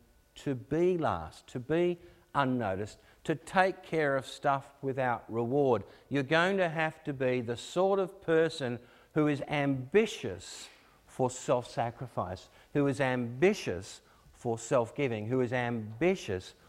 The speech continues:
for love. No more arguing about who's the greatest, guys. Let's pursue the unnoticed. Let's pursue the unrecognized. Let's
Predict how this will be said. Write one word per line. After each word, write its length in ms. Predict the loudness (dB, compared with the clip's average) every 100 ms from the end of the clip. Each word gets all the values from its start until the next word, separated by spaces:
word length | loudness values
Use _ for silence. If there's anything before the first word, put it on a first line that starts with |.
| -20
for 300 | _ -6 -4
love. 560 | 0 2 2 2 0 -6 -16 -20 -12 0
No 200 | 4 6
more 220 | 6 6
arguing 380 | 6 4 0 -2
about 180 | -2 -2
who's 200 | -4 -4
the 60 |
greatest, 460 | 0 2 0 -4 -10
guys. 360 | -16 -16 -20 -20 _ _ _ _ _ _ _ _ _ _ _ _
Let's 400 | 2 4 4 2
pursue 1000 | -6 0 0 -2 -14 -2 2 4 2 -4 -10 -20 -20 _ _ _ _ _ _ _ _ -6
the 140 | -6 -2
unnoticed. 720 | 0 0 0 -4 -8 -18 -20 -12 0
Let's 260 | 0 0
pursue 800 | -10 -10 -8 -2 2 4 4 -2 -6 -20 -20 _ _
the 100 | -2
unrecognized. 920 | 2 2 2 0 -2 -6 -6 -8 -8 0
Let's 360 | 0 -2 -16